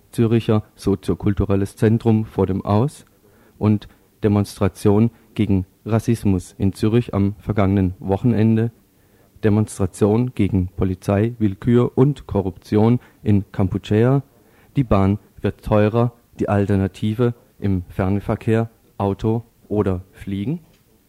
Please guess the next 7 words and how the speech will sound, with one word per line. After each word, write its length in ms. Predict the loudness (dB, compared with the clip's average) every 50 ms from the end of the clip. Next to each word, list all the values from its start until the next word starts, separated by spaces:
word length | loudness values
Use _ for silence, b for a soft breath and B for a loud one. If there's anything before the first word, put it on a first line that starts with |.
| _ _ _ _ _ _ _ _ _ _ _ _ _ _ _ b b b b b b b b b b b b -8
Die 240 | -6 -4 -4 -4 -6 -6
Initiative 680 | -4 -2 -2 -2 -2 -2 -2 -2 -2 0 2 2 2 2 -2 -12 -12
Greta 500 | -4 0 2 2 2 2 0 0 0 0 _ _ _ -10
Ost. 460 | -10 -10 -10 -10 -20 -20 _ -20 _ _ -12
Was 160 | -12 -8 -4
ist 300 | -4 -4 -4 -4 -6 -4
sie, 220 | -2 -2 -2 -4